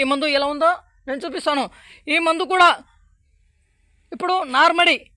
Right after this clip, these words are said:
ఇరవై రోజులు నుండి ఇరవై ఐదు రోజుల లోపు, అంటే నార్మడి కూడా కొంచెము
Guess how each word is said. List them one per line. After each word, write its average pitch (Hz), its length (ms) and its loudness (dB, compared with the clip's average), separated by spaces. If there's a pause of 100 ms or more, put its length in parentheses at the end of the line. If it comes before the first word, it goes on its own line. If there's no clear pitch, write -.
(300)
ఇరవై 330 320 0
రోజులు 359 520 2 (340)
నుండి 339 240 -2
ఇరవై 302 400 2
ఐదు 320 120 -2
రోజుల 320 320 4 (120)
లోపు, 339 280 4 (960)
అంటే 370 200 -2
నార్మడి 339 500 0
కూడా 349 160 6 (360)
కొంచెము 330 340 -2